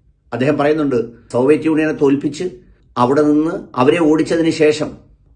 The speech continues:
അമേരിക്ക ഒരു താവളമാക്കി, എന്നിട്ട് അവിടെ നിന്ന് കറുപ്പും കഞ്ചാവും അടക്കം അവർക്ക് വേണ്ടത് മുഴുവൻ ഉൽപ്പാദിപ്പിച്ച് അവിടുത്തെ എല്ലാ വിഭവങ്ങളും കടത്തിക്കൊണ്ടുപോയി. ഇപ്പൊ ഇറാ-, ഇറാഖിൽ ചെയ്യുന്നത് പോലെ അവിടുത്തെ റിസോഴ്സസ് മുഴുവൻ ലൂട്ട് ചെയ്തത്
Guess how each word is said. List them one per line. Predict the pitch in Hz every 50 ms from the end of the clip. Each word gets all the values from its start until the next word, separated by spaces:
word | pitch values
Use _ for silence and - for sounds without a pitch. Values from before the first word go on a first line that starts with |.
| _ _ -
അമേരിക്ക | 117 131 143 147 143 143 147 156
ഒരു | 143 139
താവളമാക്കി, | 131 131 131 131 135 131 127 123 - - - 131 - - - _ _ _ _ - _ _ _ _ _ _
എന്നിട്ട് | 117 120 139 131 123 131
അവിടെ | 127 135 139
നിന്ന് | 135 139 139 139 135 120
കറുപ്പും | 127 123 127 131 123 - 143 139 123 117 117
കഞ്ചാവും | 123 120 123 120 135 139 135 135 135 127 127 123
അടക്കം | 120 123 123 - 151 143 143 127
അവർക്ക് | 120 123 127 123 -
വേണ്ടത് | 131 123 123 127 127 120 139 135
മുഴുവൻ | 131 127 123 127 131 139 139 139
ഉൽപ്പാദിപ്പിച്ച് | 127 123 117 127 135 131 131 135 - 147 123 - - 135 - - - _ _ _ _ _ _ _ - - - -
അവിടുത്തെ | 120 135 135 135 139
എല്ലാ | 127 117 123 143 156 160
വിഭവങ്ങളും | 156 156 139 120 - 151 151 147 147 143 143 147 135
കടത്തിക്കൊണ്ടുപോയി. | 151 135 131 131 160 139 151 147 143 143 143 151 151 151 147 - - - _ _ _ _ _ _ -
ഇപ്പൊ | 127 120 143 143
ഇറാ-, | 135 127 143 151 151 156 151
ഇറാഖിൽ | 131 123 143 151 151 147 160 156 127
ചെയ്യുന്നത് | - 139 139 147 143 147 139 147
പോലെ | 139 135 143 143 147 147
അവിടുത്തെ | 139 131 135 139 131 - 147
റിസോഴ്സസ് | 135 131 131 - 156 151 151 151 156 151 - 160
മുഴുവൻ | 156 151 151 156 165 180 185 196 190 180
ലൂട്ട് | 143 147 151 151 147 151 156
ചെയ്തത് | 143 135 127 123 123 143 151 - -